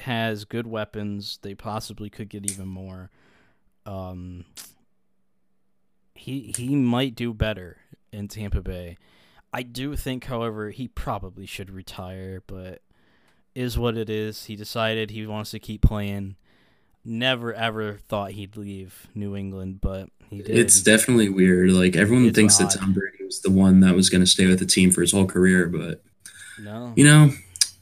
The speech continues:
Speaker 2: Tampa, Tampa, I mean, that's gonna be an interesting fit. We're gonna see Tom Brady throwing to Mike Evans and Chris Godwin and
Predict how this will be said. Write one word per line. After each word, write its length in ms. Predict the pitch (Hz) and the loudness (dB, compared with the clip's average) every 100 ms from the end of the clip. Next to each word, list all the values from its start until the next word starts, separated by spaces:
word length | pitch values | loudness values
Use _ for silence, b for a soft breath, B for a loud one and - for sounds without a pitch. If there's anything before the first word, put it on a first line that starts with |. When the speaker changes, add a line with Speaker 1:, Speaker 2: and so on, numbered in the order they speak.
| _ _ _ _ _ _ _ _ _ _ _ _ _ _ - - | _ _ _ _ _ _ _ _ _ _ _ _ _ _ -12 0
Speaker 2:
Tampa, 680 | - 175 214 247 240 233 - | 6 8 10 10 10 10 8
Tampa, 580 | - 190 226 262 247 220 | 6 6 6 6 6 8
I 40 | |
mean, 180 | 185 165 | 8 8
that's 220 | - 175 | 4 4
gonna 100 | 233 | 6
be 60 | 220 | 8
an 80 | 196 | 8
interesting 260 | 190 160 | 6 4
fit. 240 | 156 143 85 | 4 2 2
We're 80 | |
gonna 120 | 113 120 | 2 2
see 120 | 123 | 2
Tom 220 | 117 117 | 0 0
Brady 200 | 110 110 | 4 4
throwing 320 | 107 104 101 98 | 4 0 0 2
to 320 | 101 95 95 | 4 4 2
Mike 280 | 92 104 101 | 2 2 2
Evans 420 | 98 98 98 95 | 0 0 0 -2
and 140 | 92 | -2
Chris 200 | 107 104 | 0 0
Godwin 560 | 90 90 92 92 95 92 | 0 -2 0 2 2 2
and 280 | 92 92 | 2 -2